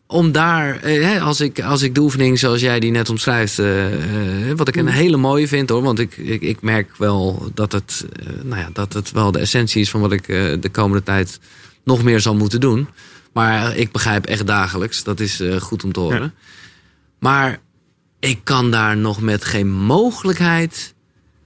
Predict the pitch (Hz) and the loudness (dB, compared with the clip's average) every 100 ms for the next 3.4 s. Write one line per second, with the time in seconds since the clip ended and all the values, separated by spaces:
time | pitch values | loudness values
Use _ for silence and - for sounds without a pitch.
0 | _ 127 151 151 147 143 - 165 - 170 | _ 0 2 2 -2 -4 -2 0 0 0
1 | 214 214 107 92 90 82 82 - - 123 | 2 2 2 0 -2 -4 -6 -6 -8 -6
2 | 120 156 165 196 196 160 151 156 131 123 | -2 0 0 2 2 0 0 0 0 0
3 | 165 151 - | 0 0 -6